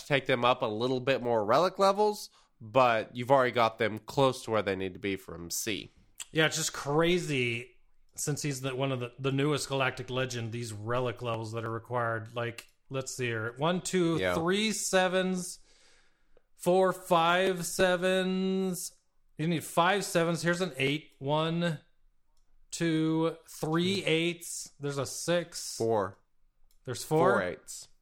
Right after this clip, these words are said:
Speaker 1: Yeah.
Speaker 2: Oh, yeah, there's two here. Arc Trooper.
Speaker 1: Gas and Arc.
Speaker 2: Yeah, it's just, that's the part I look at and I'm like,
Speaker 1: A lot of relics.
Speaker 2: I don't, re-,
Speaker 1: It's rough.
Speaker 2: relics right now after getting C,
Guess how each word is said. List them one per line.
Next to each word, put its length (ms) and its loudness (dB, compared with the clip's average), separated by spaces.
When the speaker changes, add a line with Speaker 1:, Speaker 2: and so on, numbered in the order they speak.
Speaker 1:
Yeah. 120 -2
Speaker 2:
Oh, 120 4
yeah, 260 2
there's 200 -6
two 220 -2
here. 340 -4
Arc 220 -2
Trooper. 400 2
Speaker 1:
Gas 240 -2
and 100 -4
Arc. 320 -4
Speaker 2:
Yeah, 160 -6
it's 120 -12
just, 380 -8
that's 300 4
the 80 0
part 220 4
I 80 4
look 220 0
at 120 6
and 100 2
I'm 100 0
like, 220 2
Speaker 1:
A 40 0
lot 120 4
of 80 2
relics. 280 2
Speaker 2:
I 120 4
don't, 200 0
re-, 120 4
Speaker 1:
It's 120 0
rough. 400 0
Speaker 2:
relics 400 4
right 200 4
now 340 6
after 240 0
getting 280 0
C, 600 0